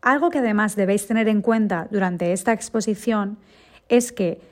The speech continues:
el color de las cremalleras de las muestras es muy subido, mientras que el modelo de producción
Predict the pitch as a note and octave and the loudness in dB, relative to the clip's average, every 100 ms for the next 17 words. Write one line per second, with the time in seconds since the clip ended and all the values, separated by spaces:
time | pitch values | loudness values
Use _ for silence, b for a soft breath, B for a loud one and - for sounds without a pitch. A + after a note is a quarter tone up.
0 | b b G#3+ G#3+ A3 B3 C#4+ C4+ B3 B3 | b b 4 6 6 6 4 2 2 2
1 | A3+ A#3 A3+ F#3+ F#3+ F3 G3 G3+ A#3 A#3 | 4 4 4 2 -2 -4 0 2 2 0
2 | G#3 G#3+ B3 - b b b b A#3 A#3+ | -2 -2 -4 -12 b b b b 0 2
3 | A3+ A3+ C4 - A3+ G#3 F#3+ E3+ E3+ b | 6 6 6 4 4 4 2 0 -4 b
4 | b - A3 G#3 G3+ F#3+ A3 G3+ G3 A#3 | b 0 2 2 0 -2 -2 0 2 6
5 | B3 A#3 A3+ A3+ F#3+ B3+ C4+ E4 | 6 6 4 2 0 0 0 0